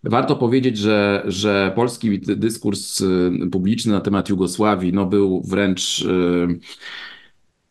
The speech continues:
e, doskonałą kopią tego, o czym wspomniałem wcześniej i, y, cała,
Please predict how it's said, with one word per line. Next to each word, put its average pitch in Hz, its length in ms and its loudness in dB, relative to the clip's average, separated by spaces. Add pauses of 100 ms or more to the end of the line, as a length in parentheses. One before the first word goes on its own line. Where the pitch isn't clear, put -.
(160)
e, 98 460 2
doskonałą 117 680 2
kopią 92 640 0
tego, 98 400 0
o 95 80 0
czym 90 200 -2
wspomniałem 90 520 0
wcześniej 90 840 0
i, 85 420 2
y, 82 380 0
cała, 90 720 2